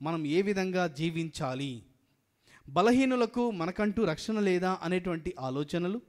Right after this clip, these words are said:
మరి నా జీవితంలో నేను ఎప్పటికి నేను ముందుకు వెళ్ళగలుగుతాను అనేటువంటి ఆలోచనలు నీకు నాకు వచ్చినప్పుడు,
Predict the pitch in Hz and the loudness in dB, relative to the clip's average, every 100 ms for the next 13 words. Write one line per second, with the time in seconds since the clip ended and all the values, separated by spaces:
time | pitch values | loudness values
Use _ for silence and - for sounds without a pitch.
0 | _ _ _ _ _ _ _ - - 185 | _ _ _ _ _ _ _ -14 0 2
1 | 185 185 180 165 247 - 247 247 220 202 | 4 4 4 2 0 4 4 6 6 6
2 | 233 - - 156 175 151 - 240 226 208 | 0 -10 -6 -2 0 0 2 0 2 -2
3 | 175 156 180 196 160 156 156 151 147 151 | -2 -2 -4 -2 -2 0 0 0 0 -2
4 | 143 226 - - _ _ _ _ _ _ | -2 -2 -6 -20 _ _ _ _ _ _
5 | _ _ _ _ _ _ _ - 156 170 | _ _ _ _ _ _ _ -12 -4 -2
6 | 165 151 151 143 180 214 214 190 165 156 | -2 -4 -4 0 4 4 2 0 2 0
7 | 165 175 165 151 139 - 147 - 175 135 | 0 -2 -2 -2 -4 -2 -4 0 0 0